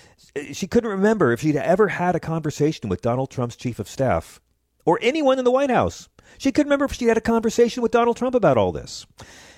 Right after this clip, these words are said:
And he-, he-, here's exactly what she texted to Mark Meadows, dated January seventeenth, twenty twenty. Marge says, and I quote, "In our private chat with only members,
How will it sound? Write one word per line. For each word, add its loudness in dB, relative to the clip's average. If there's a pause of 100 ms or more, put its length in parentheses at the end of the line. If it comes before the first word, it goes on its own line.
(380)
And 0 (160)
he-, -16
he-, -14 (180)
here's -4 (240)
exactly 0
what 2
she -10
texted -4
to -6
Mark -2
Meadows, -4 (840)
dated 0
January -2
seventeenth, -6
twenty -8
twenty. -8 (1300)
Marge -2
says, -2
and -4
I -2
quote, -4
"In 0
our 2
private -4
chat -4
with -6
only -4
members, -8